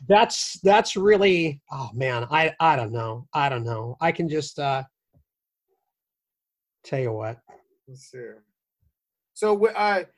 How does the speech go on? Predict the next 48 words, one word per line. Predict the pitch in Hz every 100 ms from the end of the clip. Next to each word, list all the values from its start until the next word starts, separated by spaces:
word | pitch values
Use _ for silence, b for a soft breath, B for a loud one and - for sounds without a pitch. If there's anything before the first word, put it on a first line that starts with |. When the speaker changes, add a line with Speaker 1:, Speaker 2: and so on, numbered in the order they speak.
| _
Speaker 2:
you | 190 240
started | 226 285 285 180
doing | 214 240 220
these | 208 170
drawings, | 143 180 190 190 175 165 147 143
uh, | 151 147 139
a | 139
few | 208 214
years | 190 202
ago, | 180 170
really. | 147 156 156
What | 147 202
inspired | 247 226 - 170 196 196 147
you | 160
to | 147
do | 127 160 160
these | 147 135
kind | 160
of | 135
Sharpie | - 151 143 113
drawings | 104 101 92 _
like | 101 98
this? | 101 95 - - _ -
Speaker 1:
Um, | 226 240 247 240 220 208
boredom. | 135 220 294 220 139 117 -
I, | 190
you | 202
know, | 214
I | 196
was | 226 214
doing | - 240 208
standardized | - 214 233 214 196
testing | - 214 220 - 202 175 170
at | 160 156
school | - - 202 220 214 180
one | 175 156
day, | 151 139 147 143
and, | 165 160 160
um, | 151 151 151 156
it | 185
was, | 185 180
it | 196
was | 175 170
right | 220 262
around, | 277 226 226 208 196 - 170
uh, | 170 160
Lincoln's | 160 160 208 190 143
birthday. | 170 175 175 139 117 113